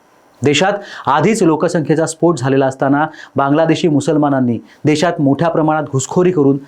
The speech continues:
बस्तान मांडलेलं असताना, आता रोहिंग्या मुसलमानही भारतात घुसतायत. हे देशाच्या लोकसंख्येतील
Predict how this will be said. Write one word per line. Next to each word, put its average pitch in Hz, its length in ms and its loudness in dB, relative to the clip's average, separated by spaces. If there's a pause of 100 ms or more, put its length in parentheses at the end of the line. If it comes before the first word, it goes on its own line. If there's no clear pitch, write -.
(140)
बस्तान 143 480 0
मांडलेलं 190 380 4
असताना, 117 340 -4 (180)
आता 147 440 2 (280)
रोहिंग्या 190 440 2
मुसलमानही 170 640 2
भारतात 156 300 0
घुसतायत. 117 380 -2 (640)
हे 139 80 2
देशाच्या 165 400 2
लोकसंख्येतील 180 880 2